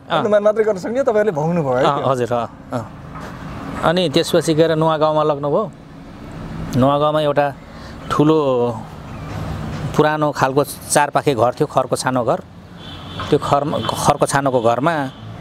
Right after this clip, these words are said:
Speaker 2: कुसुम बिछ्याएर,
Speaker 1: कुसुम भन्नाले
Speaker 2: अँ,
Speaker 1: केलाई भनिन्छ?
Speaker 2: कुसुम त्यो सल्लाहको पातहरू के।
Speaker 1: ए, त्यसलाई कुसुम भनिन्छ।
Speaker 2: अँ, कुसुम भन्छ हाम्रोतिर। त्यो सल्लाहको पातलाई बटुलेर चाहिँ गाई बस्तुले हाल्ने सोतर जस्तो के,
Speaker 1: ए।
Speaker 2: त्यो हालिदिनु भएको रहेछ। त्यसैमा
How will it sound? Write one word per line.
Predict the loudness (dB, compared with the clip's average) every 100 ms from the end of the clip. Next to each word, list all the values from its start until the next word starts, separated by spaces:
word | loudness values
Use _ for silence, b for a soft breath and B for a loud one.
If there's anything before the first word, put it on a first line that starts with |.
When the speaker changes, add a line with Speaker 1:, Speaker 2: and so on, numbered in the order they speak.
| B B -2
Speaker 2:
कुसुम | 2 2 2
बिछ्याएर, | 2 2 2 2 -2 -6 -14 -20 -20 -18 -18 -6 -2
Speaker 1:
कुसुम | 0 2
भन्नाले | 2 2 2
Speaker 2:
अँ, |
Speaker 1:
केलाई | 2 0
भनिन्छ? | -2 -6 -10 -8 -2
Speaker 2:
कुसुम | 0 2
त्यो | 2 2 0
सल्लाहको | 0 2 2 0 0
पातहरू | 0 0 -2 -8
के। | -10 -10 0
Speaker 1:
ए, | 2 2
त्यसलाई | 2 0
कुसुम | -2 -2
भनिन्छ। | -2 -2 -2
Speaker 2:
अँ, | 2
कुसुम | 2 2 2
भन्छ | 2
हाम्रोतिर। | 2 -2 -4
त्यो | -2 0
सल्लाहको | 2 2 0 0
पातलाई | -2 0 0 -2 -6 B B B B 2
बटुलेर | 2 4 2 2
चाहिँ | 0 0
गाई | 0 2
बस्तुले | -2 0 0 0
हाल्ने | 0 -2
सोतर | -2 0 0
जस्तो | -2 -4 -4
के, | -4 -4 -2
Speaker 1:
ए। | 0 2 0 -2 0
Speaker 2:
त्यो | 0 2
हालिदिनु | 2 2 2 2
भएको | 2 2
रहेछ। | 0
त्यसैमा | 0 -2 -4 -2 -2